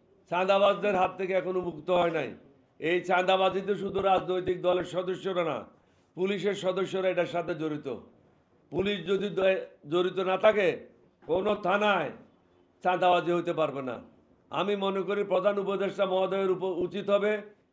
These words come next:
আপনি দিক নির্দেশনা দেন প্রত্যেকটা ওসিকে, যে আপনার থানায় যদি, আপনার এলাকায় যদি কোনো অন্যায় কাজ সংগঠিত হয়, তাহলে আপনাকে এটার জন্য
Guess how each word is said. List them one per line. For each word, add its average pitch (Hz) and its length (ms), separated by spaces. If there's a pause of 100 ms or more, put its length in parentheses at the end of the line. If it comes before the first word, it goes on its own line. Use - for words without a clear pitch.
(120)
আপনি 165 300
দিক 165 280
নির্দেশনা 190 580
দেন 151 300 (460)
প্রত্যেকটা 196 560
ওসিকে, 180 520 (800)
যে 160 220
আপনার 180 460
থানায় 202 360
যদি, 202 560 (460)
আপনার 180 400
এলাকায় 185 420
যদি 180 260
কোনো 208 520 (300)
অন্যায় 180 420
কাজ 190 220
সংগঠিত 202 500
হয়, 185 340 (420)
তাহলে 190 280
আপনাকে 185 560
এটার 170 220
জন্য 208 540